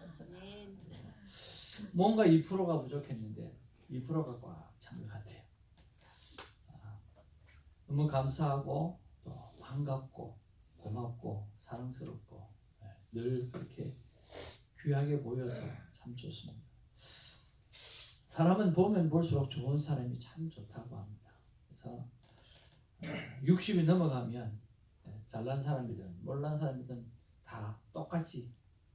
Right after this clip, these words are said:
Speaker 2: 얼굴도 동일하게 되어지고, 칠십이나 팔십 되어지면 <coughs> 배운 것이나 안 배운 것이나 다 똑같게 되어지고,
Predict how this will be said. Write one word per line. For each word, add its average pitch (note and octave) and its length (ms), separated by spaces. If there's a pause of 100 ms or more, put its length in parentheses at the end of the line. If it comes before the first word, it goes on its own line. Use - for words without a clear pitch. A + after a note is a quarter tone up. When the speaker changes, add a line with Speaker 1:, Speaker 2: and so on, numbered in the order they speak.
(220)
Speaker 2:
얼굴도 B2 320
동일하게 A#2 500
되어지고, A2 380 (840)
칠십이나 D#3+ 560
팔십 E3+ 320
되어지면 C#3+ 360 (540)
<coughs> - 200
배운 F#3 260
것이나 C#3+ 440
안 A#2+ 120
배운 D#3 280
것이나 A#2+ 320
다 - 600
똑같게 D#3+ 420
되어지고, - 320